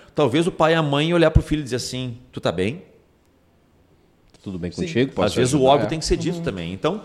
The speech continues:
Speaker 2: É.
Speaker 1: são temas que a gente tem que abordar. Por isso que eu falei lá no início que eu tenho um mandato muito voltado pras questões humanas, muitas vezes, porque é a minha vivência. Eu fui professor,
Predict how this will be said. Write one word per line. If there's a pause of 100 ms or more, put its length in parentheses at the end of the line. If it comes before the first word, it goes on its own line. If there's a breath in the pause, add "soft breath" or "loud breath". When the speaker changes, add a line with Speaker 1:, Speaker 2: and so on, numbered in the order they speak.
Speaker 2:
É.
Speaker 1:
são
temas
que
a
gente
tem
que
abordar.
Por
isso
que
eu
falei
lá
no
início (240 loud breath)
que
eu
tenho
um
mandato
muito
voltado
pras
questões (180 soft breath)
humanas,
muitas
vezes,
porque
é
a
minha
vivência. (680 soft breath)
Eu
fui
professor,